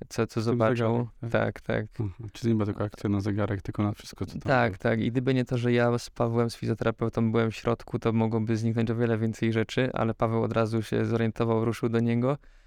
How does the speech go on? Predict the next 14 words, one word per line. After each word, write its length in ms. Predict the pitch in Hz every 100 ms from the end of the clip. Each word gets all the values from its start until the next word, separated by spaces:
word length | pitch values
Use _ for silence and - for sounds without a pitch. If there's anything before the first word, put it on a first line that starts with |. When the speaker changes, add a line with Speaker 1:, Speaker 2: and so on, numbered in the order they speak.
| - -
Speaker 1:
E, 340 | - 110 110 110
gość 240 | 117 113
dostał 280 | 113 - 113
w 60 |
mordę 560 | 117 113 117 113 127 127 - -
i 360 | 117 110 110 110
Speaker 2:
Uff. 80 |
Speaker 1:
od 80 | 113
razu 260 | 113 110 110
podniósł 460 | - 117 117 113
ręce, 280 | 117 117 -
pokazując, 520 | - 113 117 117 113
że 100 | 110
on, 140 | 113